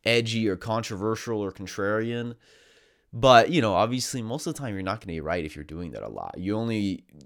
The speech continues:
you know, in markets, it's good to be contrarian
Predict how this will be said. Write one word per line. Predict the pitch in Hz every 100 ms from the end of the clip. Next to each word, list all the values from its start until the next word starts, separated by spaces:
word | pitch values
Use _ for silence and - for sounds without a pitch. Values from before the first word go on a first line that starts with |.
| 57 57
you | 110
know, | 92 82 - _ _ _
in | 123 123
markets, | 135 165 160 143 - - - - -
it's | 123
good | 110 131 185
to | 151
be | 139 151 143 123
contrarian | - 123 110 - 117 120 113 107 98 87